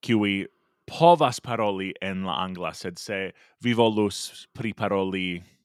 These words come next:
ion alian ol komerco kun ili, ili tute ne kapablus. Sed dum en la Pensilvanidiĉa ili povus paroli pri io ajn.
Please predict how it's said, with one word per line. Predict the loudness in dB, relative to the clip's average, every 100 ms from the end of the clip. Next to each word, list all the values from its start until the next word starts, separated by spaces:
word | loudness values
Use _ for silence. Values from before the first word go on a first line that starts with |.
| _ _ _ _ _ _ _ _ _ _ _ _ -4
ion | 4 6 6 4
alian | -2 -2 0 0 -2
ol | -2 -2
komerco | -4 -4 -2 0 0 -2 -10 -10 -10
kun | -10 -8 -8
ili, | -10 -10 -10
ili | -8 -8 -10
tute | -8 -8 -8 -8
ne | -8
kapablus. | -10 -14 -12 -14 -14 -20 -18 -18 -20 _ _ _
Sed | -6 -6 0
dum | 2 4
en | 2
la | 0
Pensilvanidiĉa | -2 -6 -6 -6 -4 -4 -6 -6 -6
ili | -8 -10
povus | -10 -10 -10 -12
paroli | -8 -8 -8 -12
pri | -14 -12
io | -10 -10
ajn. | -10 -14